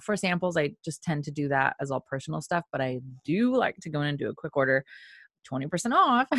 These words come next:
<laughs> of whatever they have on sale. And that's what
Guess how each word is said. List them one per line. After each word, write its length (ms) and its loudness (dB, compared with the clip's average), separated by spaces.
<laughs> 240 -2
of 200 2
whatever 440 8
they 120 2
have 340 4
on 160 2
sale. 340 2
And 200 -2
that's 260 4
what 120 -2